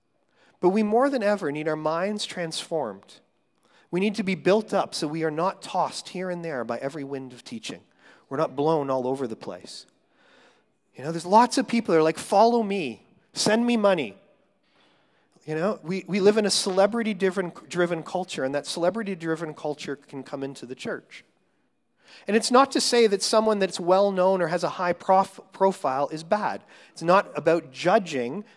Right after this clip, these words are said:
people. But it's not going, "Wow, that person's awesome 'cause they've got a T V show and a radio program. They're a super Christian."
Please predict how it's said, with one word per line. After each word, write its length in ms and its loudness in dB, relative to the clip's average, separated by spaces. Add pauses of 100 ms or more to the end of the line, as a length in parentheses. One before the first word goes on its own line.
(120)
people. 420 0 (1600)
But 120 6
it's 140 -2
not 260 6
going, 300 0
"Wow, 640 4 (800)
that 260 6
person's 380 0
awesome 400 4
'cause 140 -6
they've 100 2
got 160 2
a 40 2
T 200 -4
V 140 -4
show 240 0
and 80 2
a 40 4
radio 320 2
program. 440 0
They're 120 -2
a 60 -2
super 260 -6
Christian." 460 -8